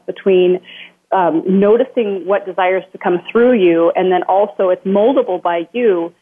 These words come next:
but it has an energy of itself. So it's your, your gifting and receiving at the same time. You're, you're contributing to it and then standing back and being willing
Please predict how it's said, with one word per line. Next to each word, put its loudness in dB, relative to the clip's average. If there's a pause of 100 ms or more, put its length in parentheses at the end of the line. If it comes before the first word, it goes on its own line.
(200)
but 0
it -4
has -2
an -2
energy -4
of -2
itself. -2 (100)
So 2
it's -2
your, 4
your 0
gifting -2
and -2
receiving -4
at -10
the -12
same -2
time. -2
You're, 2 (280)
you're 0
contributing -2
to 0
it 0
and -4
then -6
standing -2
back 0
and -8
being -6
willing -6